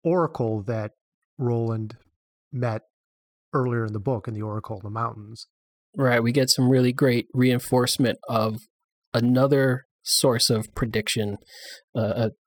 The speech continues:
Speaker 2: of, you know, magical divination that, that makes us think that, you know, now that we, we're getting this, like, this backup prediction, <laughs> so to speak, it's like,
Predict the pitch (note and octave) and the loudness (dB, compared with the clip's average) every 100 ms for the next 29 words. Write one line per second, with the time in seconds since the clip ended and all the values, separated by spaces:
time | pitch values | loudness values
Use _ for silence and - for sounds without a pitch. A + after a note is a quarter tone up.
0 | - A2+ A2 B2+ A2+ G#2+ A2+ B2 B2 - | -6 -6 -6 -4 -2 -2 0 0 0 -2
1 | B2+ A#2 A2+ A#2 A2+ A2 - G#2 G#2+ G#2 | -2 -2 -2 0 0 0 -4 -2 -2 -4
2 | - _ B2 - B2 C3 - A#2+ - C3+ | -6 _ -2 0 0 2 2 2 2 0
3 | A#2 - - - _ _ _ _ - C#3 | 0 -6 -16 -20 _ _ _ _ -2 0
4 | C3+ B2+ B2 C3+ D3 C#3+ C3 - - A#2+ | 2 2 4 2 2 2 0 -2 -6 -2
5 | B2 A#2+ A#2 - - A2 - A#2 - - | 0 0 0 0 0 -4 -6 -4 -2 0
6 | C3 - - - C3 A#2+ B2+ - A#2+ C3 | 0 0 -2 -2 -2 0 0 2 0 2
7 | D#3 B2 - F#3+ C3+ - - - - - | 2 2 2 2 0 -4 -8 -4 -2 -2
8 | F3 | -4